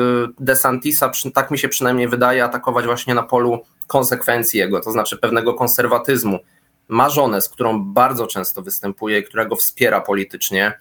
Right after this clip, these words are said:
udziela, udziela wywiadów, angażuje się w jego wiece, zabiera głos też na wiecach. Często pokazują się razem z tą trójką dzieci, więc tworzą taki pewien model.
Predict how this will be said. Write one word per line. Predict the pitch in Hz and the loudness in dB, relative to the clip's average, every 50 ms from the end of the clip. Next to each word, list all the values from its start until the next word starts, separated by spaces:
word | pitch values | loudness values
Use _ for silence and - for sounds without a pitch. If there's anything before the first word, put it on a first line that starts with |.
| _ _ _ _ _ _ _ _ _ _ _ _ _ - - - | _ _ _ _ _ _ _ _ _ _ _ _ _ -10 -6 -2
udziela, | 127 113 107 117 120 120 113 110 110 107 104 98 - | -2 2 4 4 4 4 4 4 2 2 0 -2 -4
udziela | 110 107 117 120 127 123 120 | -2 0 2 2 2 2 2
wywiadów, | 117 113 104 113 101 101 98 104 101 - - | 0 -2 0 0 0 0 0 -2 -2 0 -2
angażuje | 110 107 104 107 101 123 131 127 123 | -2 0 -2 -2 0 0 0 0 0
się | - 123 | 0 -2
w | 117 | -2
jego | 120 110 110 107 | -2 -2 -2 -2
wiece, | 101 92 113 110 - - - 98 101 98 95 | -2 0 0 0 0 0 0 0 0 -2 -2
zabiera | - 110 98 113 117 117 110 | -4 -2 0 0 2 0 0
głos | 107 113 117 110 - - | 0 0 0 0 -2 -2
też | 110 - - | -4 -4 -4
na | 95 92 98 | -4 -2 -2
wiecach. | 98 92 - - - - _ - - - _ _ | -2 -2 -2 -4 -6 -6 _ -20 -20 -20 _ _
Często | - - 120 113 - 131 | -2 0 2 2 2 0
pokazują | 127 131 123 - 127 120 135 131 127 123 | 0 0 0 2 2 2 2 2 2 2
się | - - 127 | 2 2 4
razem | 135 139 135 117 107 104 101 | 4 4 2 0 -2 -4 -4
z | - | -4
tą | 104 104 101 | -6 -6 -6
trójką | - 117 120 120 - 107 107 | -6 -6 -6 -6 -6 -6 -6
dzieci, | 113 110 - - 123 | -6 -6 -6 -4 -4
więc | 120 123 - - | -2 -2 -2 -2
tworzą | - - 165 180 160 151 139 123 | 0 0 0 2 2 0 0 -2
taki | 131 - - 113 | -2 -4 -4 -2
pewien | - 127 123 127 113 107 | -2 0 2 2 2 2
model. | 107 117 123 123 120 117 117 117 | 2 2 2 2 2 0 -2 -4